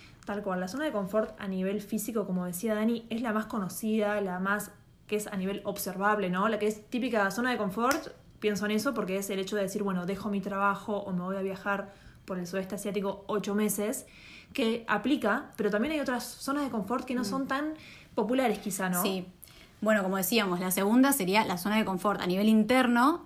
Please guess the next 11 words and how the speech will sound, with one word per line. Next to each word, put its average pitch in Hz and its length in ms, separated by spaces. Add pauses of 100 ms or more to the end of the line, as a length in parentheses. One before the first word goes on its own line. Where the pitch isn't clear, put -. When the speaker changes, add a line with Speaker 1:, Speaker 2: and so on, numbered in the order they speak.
Speaker 2:
que 185 480
como 185 160
decías 214 260
vos, 233 220
no, 214 320
mm, 185 540
no 214 240
es 262 140
lo 262 120
que 190 120
más, 214 360